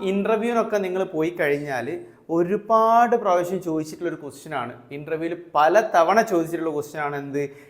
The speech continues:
ഈ ഒരു എം ഐ എസ് റിപ്പോർട്ട്. എന്താണ് ഈ എം ഐ എസ്? ഇപ്പൊ അധികവും ടാലി ഒക്കെ പഠിച്ച് ഇന്റർവ്യൂവിന് പോകുമ്പോൾ അവിടുന്ന് ഇന്റർവ്യൂവർ കാര്യങ്ങളൊക്കെ ചോദിക്കുന്ന കാര്യമാണ് എന്ത്, ഈ എം ഐ എസ് റിപ്പോർട്ടിനെ പറ്റി. അപ്പൊ ഇതിനെപ്പറ്റി നമുക്കൊന്ന് അറിഞ്ഞിരിക്കണം.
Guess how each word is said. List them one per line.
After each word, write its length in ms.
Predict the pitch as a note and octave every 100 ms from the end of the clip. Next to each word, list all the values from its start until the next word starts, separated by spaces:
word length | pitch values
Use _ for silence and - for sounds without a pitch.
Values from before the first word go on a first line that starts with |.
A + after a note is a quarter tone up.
| -
ഈ 100 | E3+
ഒരു 100 | E3+ D#3+ F3
എം 100 | G#3+ A3+
ഐ 20 | A#3 A3
എസ് 160 | - D3
റിപ്പോർട്ട്. 360 | C3 - A2+ - - _ _ - A3
എന്താണ് 480 | B3+ B3 G#3+ G3+ G3+ F3
ഈ 40 | G#3 - D3
എം 120 | D#3 E3+ F3+
ഐ 40 | D3+
എസ്? 160 | B2 - - - F3+
ഇപ്പൊ 120 | A3+ G3+
അധികവും 400 | F3+ G3+ A3+ B3+ B3+
ടാലി 360 | F3 F3 G3+ A#3
ഒക്കെ 120 | A3+ A3
പഠിച്ച് 360 | G#3 F3 - A3+ - - -
ഇന്റർവ്യൂവിന് 400 | F3+ F3+ F#3+ G3+ F#3+
പോകുമ്പോൾ 300 | F3+ F3 A#3 G#3
അവിടുന്ന് 280 | G3 G#3+ A#3
ഇന്റർവ്യൂവർ 420 | G#3+ G3+ G3+ G#3 G#3+ G#3
കാര്യങ്ങളൊക്കെ 460 | F#3+ G3+ G3+ F#3+ G3
ചോദിക്കുന്ന 380 | F#3+ F3 F#3 G3+ F#3
കാര്യമാണ് 340 | F3 F3+ E3+ E3+
എന്ത്, 140 | D#3+ D#3 F3+
ഈ 20 | E3+ D#3+
എം 80 | D#3+ D#3+
ഐ 20 |
എസ് 120 | E3 D#3+
റിപ്പോർട്ടിനെ 420 | C#3+ - C#3+ D3 C#3
പറ്റി. 140 | C#3 E3+
അപ്പൊ 100 | F3 G#3+
ഇതിനെപ്പറ്റി 480 | A3 B3 B3+ A#3 A3+ G#3+
നമുക്കൊന്ന് 440 | G3 G3+ G#3+ G3 D3+
അറിഞ്ഞിരിക്കണം. 600 | C#3+ E3 F3 G#2+ A#2 G2+